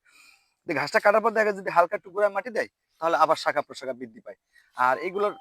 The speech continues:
এই ঘাসগুলোর চাষের অনেকগুলো পদ্ধতি আছে। যেমন যদি দুই ইঞ্চি, এক ইঞ্চি পানি জমে, সেক্ষেত্রে একরকম চাষ পদ্ধতি, পানি না জমলে আরেক রকম চাষ পদ্ধতি। এরপর আবার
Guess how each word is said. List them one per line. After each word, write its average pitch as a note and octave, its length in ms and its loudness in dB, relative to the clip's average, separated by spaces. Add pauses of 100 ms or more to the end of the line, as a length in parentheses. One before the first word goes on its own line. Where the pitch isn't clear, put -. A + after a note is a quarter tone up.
এই E3 80 -2
ঘাসগুলোর D3 380 -4
চাষের E3 400 0
অনেকগুলো D#3+ 380 -4
পদ্ধতি C3+ 300 -12
আছে। B2 100 -10
যেমন C#3+ 180 -12
যদি D#3 200 -10 (840)
দুই D3 220 -6
ইঞ্চি, E3+ 200 -10
এক E3 120 -6
ইঞ্চি D#3 180 -14
পানি D#3 220 -2
জমে, D3 180 -6
সেক্ষেত্রে D#3 380 -8
একরকম D3 300 -6
চাষ C#3+ 300 -2
পদ্ধতি, C#3+ 260 -12 (100)
পানি C#3+ 140 -4
না C#3+ 140 -4
জমলে C#3+ 260 -6
আরেক C#3+ 200 0
রকম C#3+ 200 -8
চাষ C#3+ 200 -6
পদ্ধতি। C#3 320 -14 (680)
এরপর C#3 340 -4
আবার C#3+ 200 2